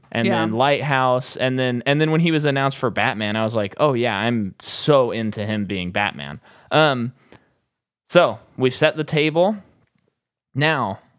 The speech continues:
Speaker 2: I'm just looking up his filmography. I'm just, I'm just seeing when I started really liking him.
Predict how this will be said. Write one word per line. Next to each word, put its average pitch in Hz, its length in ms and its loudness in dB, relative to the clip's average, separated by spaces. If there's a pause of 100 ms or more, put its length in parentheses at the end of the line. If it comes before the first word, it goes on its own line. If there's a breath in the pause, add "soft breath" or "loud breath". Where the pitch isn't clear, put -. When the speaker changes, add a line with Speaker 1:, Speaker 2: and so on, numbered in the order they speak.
Speaker 2:
I'm 254 160 4
just 233 120 -4
looking 214 180 0
up 202 60 -2
his 202 120 -6
filmography. 175 520 -6
I'm 208 140 0
just, 202 260 -2
I'm 233 160 0
just 226 200 -4
seeing 208 240 -4
when 185 120 -2
I 170 300 -2
started 180 380 0
really 170 240 -2
liking 185 380 -2
him. 214 260 -6